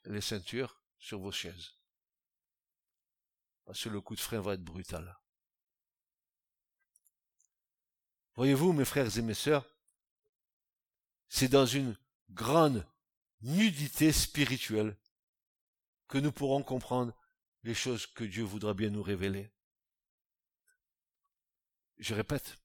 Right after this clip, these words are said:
c'est dans une grande nudité spirituelle que nous pourrons comprendre les choses que Dieu voudra bien nous révéler. Qu'est-ce qu'une nudité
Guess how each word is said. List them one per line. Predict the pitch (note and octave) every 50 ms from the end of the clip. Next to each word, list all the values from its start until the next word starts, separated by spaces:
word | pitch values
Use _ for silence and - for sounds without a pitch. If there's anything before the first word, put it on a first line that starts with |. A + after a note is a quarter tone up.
| _ _ _ _ _ _ _ _ _ _ _ _
c'est | - - - G#2+
dans | A2+ A#2+ G#2+
une | F#2 A2+ A2
grande | G#2 - B2 D3+ C#3+ A#2+ G#2 - -
nudité | - A2+ G#2 A2 C3 D3+ D#3 C3 A#2+ A#2 - - A#2
spirituelle | G2 - - - A2 F#2 G2+ - - - G2 A#2 - - A#2 _ _ _ _ _ _ _ _ _ _ _ _ _ _ _ _ _ _
que | - A#2
nous | A2 A#2 G#2+
pourrons | - - A2 A2 A2+ A2+ A2+ - -
comprendre | - G#2+ G#2 G2 G2+ G#2+ A2 G#2+
les | G#2 F#2
choses | - - G#2 F#2+ - - - _ _ _ _ _ _
que | - G2
Dieu | F2 E2+ G2+ G#2 G2 - _ _ _ _ _ _ _ -
voudra | G2 F2 F2+ G#2 G2+
bien | F2+ F#2+ G2+ G2 F#2 - _ _ _ _ -
nous | F#2+ F#2+
révéler. | E2+ F#2+ F#2 E2 F#2 F2 E2 E2+ - _ _ _ _ _ _ -
Qu'est-ce | - C3+ A#2+ - -
qu'une | - - A2+ G#2 G#2 G#2
nudité | G#2 A2 G#2+ F#2+ G2+ F#2+ - - G#2 F#2+ F2+